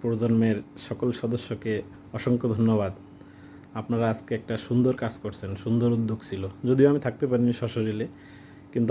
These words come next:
আপনাদের এই উদ্যোগ খুবই প্রশংসনীয়, যেটা আমার মনে হয় দু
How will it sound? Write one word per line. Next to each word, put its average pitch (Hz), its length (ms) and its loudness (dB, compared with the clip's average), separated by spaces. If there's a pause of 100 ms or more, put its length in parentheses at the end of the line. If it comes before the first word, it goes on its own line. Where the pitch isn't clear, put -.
আপনাদের 120 320 4 (140)
এই 117 140 2 (440)
উদ্যোগ 110 360 -2 (480)
খুবই 127 280 0
প্রশংসনীয়, 110 540 0 (720)
যেটা 117 260 4 (420)
আমার 120 220 2
মনে 127 120 2
হয় 123 140 4
দু 123 100 2